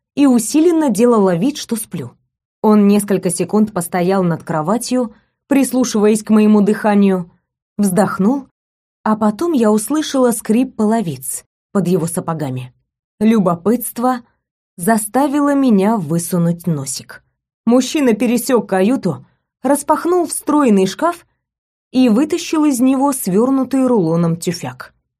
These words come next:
Я не поверила собственным глазам. Он собирался спать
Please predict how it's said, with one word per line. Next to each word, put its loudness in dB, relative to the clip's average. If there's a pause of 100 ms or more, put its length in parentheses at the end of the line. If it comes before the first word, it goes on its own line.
(320)
Я 0
не 0
поверила 0
собственным 0
глазам. -2 (640)
Он 4
собирался 2
спать -4